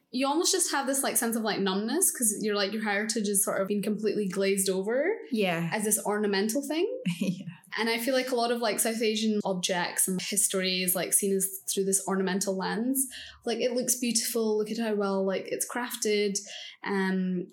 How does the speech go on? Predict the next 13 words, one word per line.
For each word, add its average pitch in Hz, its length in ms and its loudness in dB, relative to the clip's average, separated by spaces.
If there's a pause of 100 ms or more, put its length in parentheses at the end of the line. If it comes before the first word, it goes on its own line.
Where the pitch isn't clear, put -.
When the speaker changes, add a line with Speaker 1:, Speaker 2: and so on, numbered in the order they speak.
(140)
Speaker 1:
but 196 100 -6
then 202 120 2
it's - 140 -2
been 196 200 0
completely 220 400 2
appropriated 190 760 0
and 180 240 -4
for, 190 140 0
like, 190 200 -2
a - 20 -4
white 185 180 -2
audience. 185 680 -2
Speaker 2:
Yeah. 160 300 -2